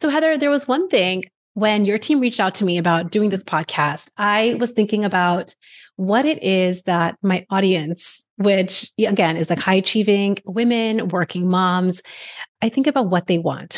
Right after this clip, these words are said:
what they need, what they really desire. And a lot of it is what we've been talking about today, which is rewiring and energetics and this whole thing of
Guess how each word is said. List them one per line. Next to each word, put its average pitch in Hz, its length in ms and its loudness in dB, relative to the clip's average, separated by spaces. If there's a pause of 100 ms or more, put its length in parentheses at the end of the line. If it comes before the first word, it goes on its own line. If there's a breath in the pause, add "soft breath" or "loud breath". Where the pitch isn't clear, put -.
what 202 140 -2
they 226 160 2
need, 196 460 2
what 208 200 -4
they 240 240 0
really 202 400 0
desire. 202 800 -2 (440 loud breath)
And 214 260 2
a 214 100 0
lot 196 320 2
of 233 120 -2
it 247 260 0
is 180 500 0 (200)
what 196 160 2
we've 214 140 2
been 214 100 2
talking 196 280 -2
about 185 180 0
today, 196 260 0
which 180 160 0
is 170 120 -6
rewiring 190 920 0
and 170 240 -12 (100)
energetics 190 920 0
and 185 420 0 (460 loud breath)
this 220 240 0
whole 247 220 0
thing 226 160 0
of 180 200 -4